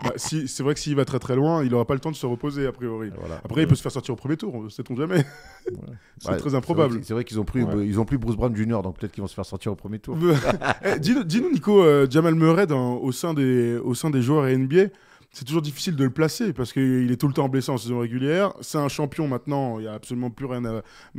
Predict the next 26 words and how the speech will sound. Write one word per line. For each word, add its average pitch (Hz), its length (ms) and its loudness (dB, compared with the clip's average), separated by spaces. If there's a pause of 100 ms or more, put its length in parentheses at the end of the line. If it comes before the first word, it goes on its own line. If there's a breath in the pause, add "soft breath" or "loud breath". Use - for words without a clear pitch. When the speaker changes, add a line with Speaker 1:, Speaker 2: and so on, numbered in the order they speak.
Speaker 1:
à, 113 240 -2
à, 120 440 -2
à 120 40 0
y 123 100 2
redire, 131 380 2
sachant 120 220 -6
que 147 80 -2
lui, 143 220 0
il 143 40 4
a 135 80 2
dit 143 240 -4 (240 soft breath)
que - 80 -6
jamais 170 320 2
de 160 60 0
la 160 80 6
vie, 160 140 0
il 151 60 2
échangerait 135 460 -2
trois 143 200 -4
ou - 20 -2
quatre 139 160 -4
sélections 139 280 -6
All-Star 131 280 -4
Game 135 180 0
pour, 131 240 -2
euh, 113 180 0